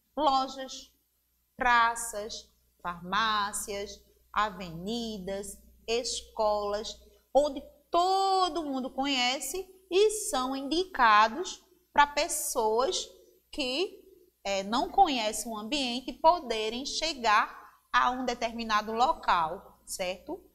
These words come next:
A um determinado con-, um lugar desconhecido para ela. Então, os pontos de referência são norte, são direcionamentos dados por outras pessoas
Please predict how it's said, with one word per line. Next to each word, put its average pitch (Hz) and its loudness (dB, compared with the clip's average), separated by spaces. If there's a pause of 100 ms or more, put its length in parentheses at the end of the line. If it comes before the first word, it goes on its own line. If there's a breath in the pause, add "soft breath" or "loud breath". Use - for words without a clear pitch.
(180)
A 202 0
um 214 -6
determinado 214 -4 (580)
con-, 240 -4
um 233 -4
lugar 220 0
desconhecido 294 -4
para 403 4
ela. - -6
Então, 220 -8 (220 soft breath)
os - -2
pontos 294 -8
de 247 -2
referência 254 -4
são 294 -8
norte, 208 -2
são 208 -14 (340 soft breath)
direcionamentos 247 -4
dados 202 0
por 185 -6
outras 262 -2
pessoas 262 -2